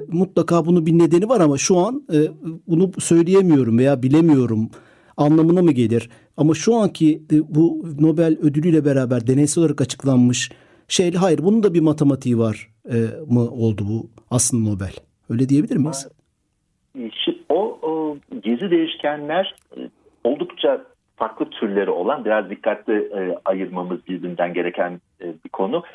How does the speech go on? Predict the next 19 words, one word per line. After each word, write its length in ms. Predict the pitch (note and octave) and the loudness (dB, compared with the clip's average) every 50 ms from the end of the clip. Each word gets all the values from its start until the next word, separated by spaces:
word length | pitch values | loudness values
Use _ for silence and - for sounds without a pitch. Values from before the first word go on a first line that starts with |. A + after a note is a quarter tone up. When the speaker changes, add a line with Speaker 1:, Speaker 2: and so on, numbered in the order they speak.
| - _ _ | -20 _ _
Speaker 2:
Aslında 320 | - A#2 - - D3 D3 C3+ | -8 -8 -8 -8 -10 -10 -6
şöyle 260 | - D#3+ D3 C3+ C3 | -4 -6 -6 -4 -8
bir, 300 | C#3+ C#3+ - - - B2 | -10 -10 -10 -10 -4 -2
e, 180 | B2 A2+ G#2 | -2 -2 -2
tarihsel, 640 | - B2+ A2+ A#2 A#2+ A#2+ - _ B2 A#2+ A#2 G#2+ - _ A2+ | -2 -4 -4 -4 -6 -10 -6 _ -4 -4 -4 -4 -10 _ -14
e, 160 | G2+ F2+ - | -14 -10 -10
bilgi, 300 | A2 A2 G#2+ G#2 A#2 A#2 | -10 -10 -8 -4 -4 -4
e, 460 | A2+ - - A#2 A2 F#2+ F2 F2 F2+ F2 F2 F2 - _ | -4 -4 -4 -6 -6 -4 -4 -4 -4 -6 -10 -16 -12 _
paylaşalım. 640 | - G2+ F#2+ F#2 F#2+ F#2+ - - G2 A#2 F3 A#3+ - _ _ _ _ _ _ _ _ _ _ _ _ _ _ _ _ _ _ _ _ _ G#3+ F2+ _ | -4 -4 -2 -2 -4 -6 -6 -6 -6 -6 -6 -8 -10 _ _ _ _ _ _ _ _ _ _ _ _ _ _ _ _ _ _ _ _ _ -20 -8 _
Bell, 260 | E3+ - D#3 - C4 - - _ _ - - | -2 0 0 -2 -4 -10 -18 _ _ -16 -8
John 300 | G2+ F#2+ G2+ G2+ - - | -6 -6 -6 -6 -4 -4
Bell'in 360 | A#2+ B2+ C3 C3 C#3 C#3 - _ - | -2 -2 -2 -4 -6 -10 -14 _ -6
kendisi 580 | G#2+ A2+ A2 G#2 G#2+ - - F3 F3 E3 - - _ _ _ _ - _ | -6 -6 -6 -8 -12 -8 -4 -4 -4 -4 -6 -14 _ _ _ _ -12 _
gizli 260 | A2+ A#2 A2+ D3 C3+ | -6 -4 -4 -2 -2
değişkenler 500 | C#3 C3 B2+ - - B2+ B2 B2+ B2 A2+ | 0 0 0 -2 -4 -4 -4 -4 -6 -6
üzerine 500 | - F#2+ F2 F2 F2+ E2+ D#2+ D#2+ D#2+ D#2+ | -6 -8 -8 -6 -6 -8 -6 -8 -10 -14
çalışan 460 | - - D2 D#2 - - - D2 C#2+ _ - | -12 -12 -12 -12 -10 -10 -12 -12 -14 _ -20
biri. 100 | - - _ _ _ _ _ _ _ _ _ _ _ _ - _ _ _ _ _ _ _ _ _ - | -20 -20 _ _ _ _ _ _ _ _ _ _ _ _ -20 _ _ _ _ _ _ _ _ _ -6
Ama 320 | - F3 G3 C#3+ - | -4 -2 -2 -6 -6